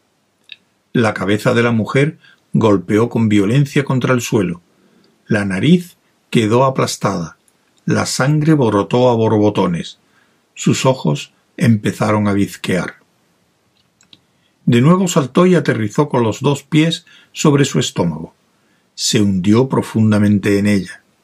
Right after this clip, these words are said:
Su respiración salió como un huracán. Parecía una corriente de aire de una destilería. Estuvo a punto de vomitar,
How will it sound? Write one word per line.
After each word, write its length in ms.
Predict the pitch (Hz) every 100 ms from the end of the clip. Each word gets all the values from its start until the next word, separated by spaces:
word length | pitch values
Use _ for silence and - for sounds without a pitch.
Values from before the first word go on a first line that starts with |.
| _ _ _ _ _
Su 240 | - 131
respiración 800 | 104 104 - 117 101 - 147 175
salió 380 | 170 135 123 156
como 240 | 156 135
un 120 | 135 135
huracán. 540 | 143 135 - 117 98 - _ _ _ _ _
Parecía 320 | 110 104 135
una 180 | 143 139
corriente 560 | 123 95 107 131 123
de 160 | 120 113
aire 280 | 131 151 147
de 120 | 123
una 300 | 123 135 135 - - _
destilería. 1000 | - 113 - - 101 98 92 104 85 - _ _ _ _ _ _ _ _ -
Estuvo 440 | 131 - 160 170
a 120 | -
punto 320 | - 135 135
de 80 | 123
vomitar, 460 | 107 101 90 85